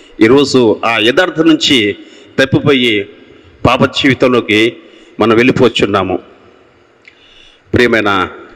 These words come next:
దేవుని బిడ్డలారా, ఆయన మొదటి రకంలో మనకి ఏం నేర్పిండో ఒకసారి మనం జ్ఞాపం చేసుకోవాలి.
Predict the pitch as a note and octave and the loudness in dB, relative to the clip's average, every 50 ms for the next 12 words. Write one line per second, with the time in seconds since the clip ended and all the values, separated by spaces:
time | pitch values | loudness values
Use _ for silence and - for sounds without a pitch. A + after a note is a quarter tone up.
0 | - _ _ - F#2 F#2 A#2 A#2 A2 G#2+ A2 G2+ G2+ G2 G2 F#2 E2 F2 F2+ - | -20 _ _ -8 -2 2 2 2 2 2 0 -2 0 -2 0 0 -2 -4 -6 -10
1 | - - - - - _ _ _ _ _ _ _ _ _ _ _ _ _ _ _ | -18 -20 -20 -20 -20 _ _ _ _ _ _ _ _ _ _ _ _ _ _ _
2 | _ _ - - A#2 B2 B2 B2 A2+ G#2+ B2+ C#3+ F#3 D#3+ E3+ F3 E3+ - D3+ D3 | _ _ -6 -4 -2 -2 0 0 0 0 -2 -2 0 0 0 0 0 0 0 2
3 | C#3+ B2 A#2+ A2 F#2 F2 - - A2 A#2+ A#2+ - A#2 B2+ C#3 D3 C#3+ C#3 C3+ - | 2 2 2 2 0 -2 -4 -4 -4 -2 -2 0 0 2 2 2 2 2 2 0
4 | C3+ B2+ A#2+ A#2+ F#2+ - A#2 A#2 A2 G#2+ G#2+ G#2+ G2 - - - - - - - | 0 0 0 0 -2 0 -2 -2 0 0 0 0 0 -2 -6 -14 -20 -20 -20 -20
5 | - - - - G#2+ A2+ A2+ G2+ - A2 B2 B2+ B2 - B2+ A#2+ A#2 A2 - - | -20 -16 -8 -4 -2 0 0 -2 -2 -2 -2 -2 -2 -2 -2 -2 -2 -2 -2 0
6 | - A2 G#2 G2+ G2 F#2+ | 0 0 2 2 0 -2